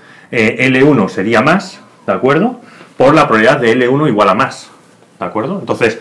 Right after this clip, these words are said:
lo que pasa es que se me iba mucho de pantalla y no me sabía, y no me cabía bien,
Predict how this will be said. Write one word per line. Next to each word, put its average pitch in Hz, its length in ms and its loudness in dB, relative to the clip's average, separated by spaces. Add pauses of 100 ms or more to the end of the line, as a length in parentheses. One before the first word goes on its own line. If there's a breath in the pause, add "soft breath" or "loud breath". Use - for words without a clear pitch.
(180 loud breath)
lo 101 80 -2
que 95 40 -2
pasa 151 140 0
es 147 40 2
que 127 60 -2
se - 120 -4
me 104 80 -2
iba 135 180 2
mucho 139 420 -4
de 139 80 -2
pantalla 135 540 0
y 120 60 -4
no 107 100 -2
me 110 80 -2
sabía, 95 320 -6
y 104 80 -8
no 107 100 -6
me 110 100 -4
cabía 87 300 -4
bien, 78 140 -18